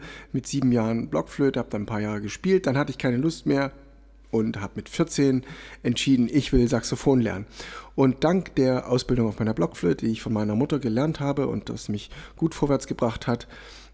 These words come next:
ist, dass ich dann auf dem Saxophon schnell vorwärts kam und dort gute Fortschritte gemacht habe. Ich schreite bis heute fort und ich übe immer noch alle meine Instrumente regelmäßig, aber natürlich abwechselnd, so dass ich da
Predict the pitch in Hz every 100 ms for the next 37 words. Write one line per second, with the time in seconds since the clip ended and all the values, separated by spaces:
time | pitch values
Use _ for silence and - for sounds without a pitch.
0 | - - 135 127 - 113 - - - 95
1 | - 98 113 - - 135 139 127 117 113
2 | 113 135 131 113 - 107 107 - 98 107
3 | 113 - - - - - 131 131 139 -
4 | 110 98 90 - 92 - - - - -
5 | - - - - - - - - - -
6 | - 117 143 156 180 131 139 156 151 160
7 | 123 127 117 123 123 113 117 113 - -
8 | - - - 120 113 113 123 - 120 147
9 | 143 127 147 139 135 131 - - - -
10 | 104 107 113 - 95 - 101 104 - -
11 | 107 - - 90 92 92 92 - - 90